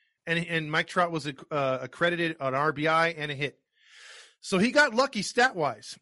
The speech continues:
and so did the Angels. They were up five to four at this point. And with first and second, nobody out. The ideal thing now, now here's where the pride comes in. And the me first attitude is either with these power hitters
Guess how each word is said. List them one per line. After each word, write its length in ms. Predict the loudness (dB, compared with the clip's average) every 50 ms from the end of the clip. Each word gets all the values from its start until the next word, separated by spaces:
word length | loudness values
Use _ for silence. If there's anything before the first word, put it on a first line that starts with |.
| _ -4
and 140 | -4 -4 0
so 180 | 2 4 4 4
did 80 | 4
the 160 | 0 -4 -4
Angels. 280 | -4 -4 -4 -4 -4 -2
They 80 | -2 0
were 120 | 0 0
up 140 | -2 0 2
five 180 | 4 6 6
to 60 | 4 2
four 220 | 0 0 0 0
at 80 | 0 0
this 120 | -4 -10
point. 280 | -8 -8 -10 -10 -10 _ _ _ -6
And 320 | -4 -2 -2 -2 -4 -6 -2
with 240 | -2 -2 -2 -2
first 320 | 2 4 4 4 4 2 -2
and 120 | -8 -8
second, 400 | -4 0 2 2 2 0 -4 -6
nobody 460 | -4 -2 0 0 2 2 0 2 4
out. 260 | 4 4 4 2 0 _ _ _ _ _ _ _ _ _ _ _ _ _ _ -20 -20 _ -10
The 180 | -6 -2 0
ideal 500 | 4 4 4 4 2 0 -2 0 0 0
thing 340 | -2 -2 -4 -4 -4 -4 -4
now, 280 | -6 -6 -6 -8 -12 _ _ _ _ _ _
now 120 | -4 -4 -2
here's 320 | 0 0 0 0 0 0
where 260 | 2 4 4 4 4
the 120 | 2 0 -4
pride 380 | -4 0 2 2 2 2 0
comes 320 | -2 -6 -6 -6 -6 -8 -8
in. 180 | -10 -10 -10 -12 _ _ _ _ _ _ _ _ _ _ _ -20 -20 -20 _ _ -4
And 160 | -2 0 0 0
the 100 | 0 -2
me 320 | -2 -2 -2 -2 -2 -2
first 420 | -4 -2 2 4 4 4 4 2 2
attitude 580 | 2 2 2 0 -2 -6 -8 -8 -8 -8 -10 -12 _ _ -8
is 220 | -6 -6 -4 -4
either 480 | -4 -2 0 2 2 2 2 0 -2 -6 _ _ -6
with 160 | -4 -4 -2
these 180 | -2 -4 -8 -6
power 340 | -2 0 2 2 4 4 4
hitters 440 | 4 2 2 2 -2 -4 -6 -10